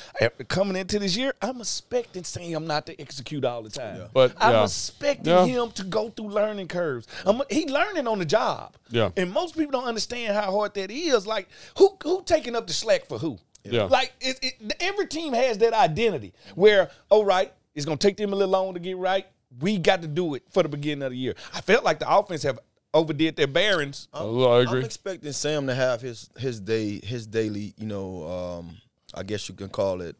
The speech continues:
Speaker 2: um, ups and downs. But I also expect the guys that played in this league before to be that much sharper. You know what I mean? Like,
Speaker 3: Yeah.
Speaker 2: I mean, I feel like, I feel like when you have a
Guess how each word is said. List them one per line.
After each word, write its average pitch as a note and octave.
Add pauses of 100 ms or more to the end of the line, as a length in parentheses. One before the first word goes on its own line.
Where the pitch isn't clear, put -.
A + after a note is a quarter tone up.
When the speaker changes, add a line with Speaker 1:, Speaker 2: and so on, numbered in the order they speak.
Speaker 2:
um, D#2+ (100)
ups -
and F#2+
downs. G#2 (440)
But A#2
I A#2
also C3
expect G#2 (200)
the F#2+
guys G#2
that G2
played A#2+
in A2
this G#2
league A2+
before A#2+ (300)
to A2+
be G#2+
that G#2
much G2
sharper. - (180)
You A2
know B2+
what B2+
I C3
mean? C3
Like, A2+
Speaker 3:
Yeah. G#2
Speaker 2:
I G#2
mean, B2
I B2+
feel D3+
like, B2+ (340)
I C#3+
feel F3+
like D3
when C3
you C#3
have D#3
a C3+